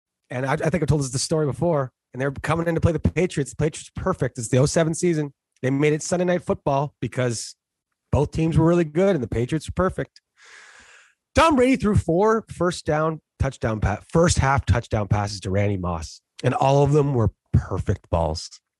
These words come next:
It was embarrassing. <laughs> It was embarrassing. So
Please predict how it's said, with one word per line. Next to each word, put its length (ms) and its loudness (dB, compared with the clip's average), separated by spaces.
It 160 2
was 640 0
embarrassing. 720 0
<laughs> 360 2
It 100 2
was 160 4
embarrassing. 640 2
So 520 2